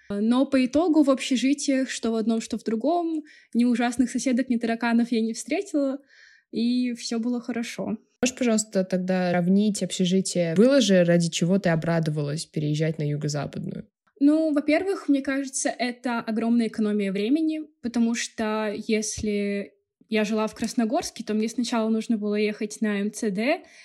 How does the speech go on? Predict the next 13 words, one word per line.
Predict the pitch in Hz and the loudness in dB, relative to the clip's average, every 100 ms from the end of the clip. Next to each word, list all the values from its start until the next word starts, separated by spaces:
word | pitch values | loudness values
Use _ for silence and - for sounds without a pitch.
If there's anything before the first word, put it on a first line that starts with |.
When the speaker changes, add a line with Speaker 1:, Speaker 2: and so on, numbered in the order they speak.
| - | -12
Speaker 1:
потом | - 220 233 | -6 -2 0
пересаживаться | 226 220 226 220 226 214 208 226 | 0 -2 -2 -2 -2 -6 -4 -4
на | 220 | -2
метро | 214 214 220 247 359 | -2 -4 -4 0 2
и | 330 - | 0 -2
ещё | 214 226 220 - 214 208 | -4 -4 -6 -6 -4 -2
ехать | 202 208 - 185 - | -2 -4 -8 -12 -8
там | 196 190 190 | -6 -4 -4
до | 214 | -4
Коломенской | 233 220 214 214 - 208 | -2 0 -2 -2 -2 -2
или | 202 | -2
до | 202 | -2
Юго-Западной. | 202 196 202 294 311 202 208 202 | -2 -2 -4 -4 -4 -4 -4 -6